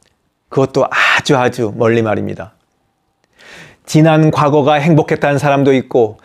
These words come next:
앞으로 행복해지기 위해 오늘을 아주 그냥 입술을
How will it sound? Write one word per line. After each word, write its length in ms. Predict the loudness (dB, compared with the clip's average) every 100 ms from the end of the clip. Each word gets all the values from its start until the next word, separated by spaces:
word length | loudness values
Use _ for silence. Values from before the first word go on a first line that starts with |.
| -20 -6
앞으로 480 | -2 -2 2 2 2
행복해지기 680 | 2 2 2 0 2 2
위해 180 | 4 2 2
오늘을 440 | 4 4 4 2
아주 160 | 2 2
그냥 280 | 2 2 2
입술을 420 | 0 0 2 0